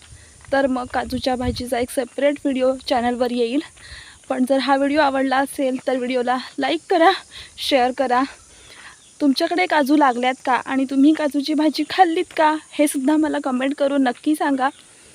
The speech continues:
आणि हो, चॅनलला नक्की सबस्क्राईब करा. दिसले मी? सावली येते ना. घरी येते ना येते,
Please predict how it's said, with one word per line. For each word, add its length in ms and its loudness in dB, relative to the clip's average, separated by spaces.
आणि 160 4
हो, 220 2
चॅनलला 480 4
नक्की 560 -4
सबस्क्राईब 560 -2
करा. 140 0
दिसले 340 -4
मी? 140 0
सावली 440 2
येते 300 0
ना. 100 2
घरी 460 4
येते 400 2
ना 140 2
येते, 360 2